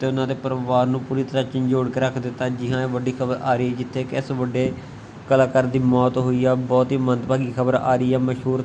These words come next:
ਤਾਮਿਲ ਗਾਇਕਾ ਉਮਾ ਰਾਮਾਨੰਦ ਦਾ ਬੀਤੇ ਦਿਨੀ ਦੇਹਾਂਤ ਹੋਣ ਦੀ ਖਬਰ ਸਾਹਮਣੇ ਆ ਰਹੀ ਹੈ। ਉਮਾ ਨੇ ਉਣੱਤਰ ਸਾਲ ਦੀ ਉਮਰ 'ਚ ਇਸ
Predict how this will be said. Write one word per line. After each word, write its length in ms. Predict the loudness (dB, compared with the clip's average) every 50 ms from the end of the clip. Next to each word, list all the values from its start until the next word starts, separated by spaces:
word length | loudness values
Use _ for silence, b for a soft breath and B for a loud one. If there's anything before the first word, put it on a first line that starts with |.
| -4 -2
ਤਾਮਿਲ 360 | 0 0 2 2 2 0 0 0 2
ਗਾਇਕਾ 360 | 2 2 2 0 -2 -2 -2 -2 -4
ਉਮਾ 380 | -4 -2 0 2 2 2 2 0 -4 B B B B B -18 -18 -14 -4 0
ਰਾਮਾਨੰਦ 480 | 2 2 4 4 4 4 4 2 2 2
ਦਾ 80 | 2
ਬੀਤੇ 280 | 2 2 0 0 0 0
ਦਿਨੀ 260 | 2 2 2 2 0
ਦੇਹਾਂਤ 440 | 0 0 0 0 0 0 -2 -2 0
ਹੋਣ 120 | -2 0 0
ਦੀ 80 | -2
ਖਬਰ 260 | 0 0 -2 -2 -2
ਸਾਹਮਣੇ 360 | 0 0 0 0 2 0 -2 -2 0
ਆ 120 | 2 2
ਰਹੀ 140 | 2 2 2
ਹੈ। 40 | 2
ਉਮਾ 320 | 2 2 0 0 0 0 0
ਨੇ 100 | 0 -4 -6 -4
ਉਣੱਤਰ 300 | -4 -4 -4 -2 -4 -6
ਸਾਲ 180 | -2 0 0 0
ਦੀ 100 | 0 -4 -6
ਉਮਰ 180 | -4 -4 -4 -4
'ਚ 80 | -2
ਇਸ 180 | -4 -4 -4 -4